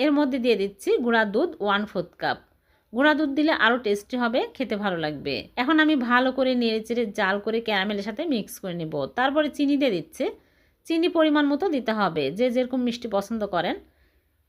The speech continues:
এখন আমি ভালোভাবে বলক চলে আসছে আর অনেক সুন্দর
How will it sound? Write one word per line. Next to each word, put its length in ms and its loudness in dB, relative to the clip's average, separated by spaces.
এখন 260 0
আমি 200 4
ভালোভাবে 520 4
বলক 260 4
চলে 160 2
আসছে 320 0
আর 120 4
অনেক 220 4
সুন্দর 240 0